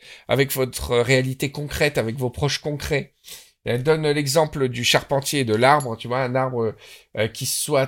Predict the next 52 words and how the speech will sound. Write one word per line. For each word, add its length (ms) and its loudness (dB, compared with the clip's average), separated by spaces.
trop 200 2
tordu 460 2
pour 240 -6
être 300 -4
exploité 800 -2
par 140 2
le 60 0
charpentier, 480 -2
il 100 -6
peut, 80 -4
qu'il 160 -6
puisse 180 0
pas 160 6
faire 220 2
son 180 4
meuble 480 8
dans 120 2
cette 200 0
forme 400 6
de 100 0
l'arbre. 380 0
Et 320 4
elle, 240 -4
elle 180 -4
donne 220 0
une 160 -2
image 300 -2
magnifique, 500 -4
c'est 80 -4
super 400 -2
bien 180 0
écrit, 420 -4
je 60 -12
peux 100 -10
pas 120 0
la 100 0
traduire 300 -6
comme 120 -4
ça 140 0
à 40 4
la 100 0
volée, 320 -2
mais 120 2
où 100 0
toutes 200 -10
ces 140 0
branches 320 0
tordues, 500 0
de 80 -4
ces 240 0
arbres 220 0
tordus, 640 -2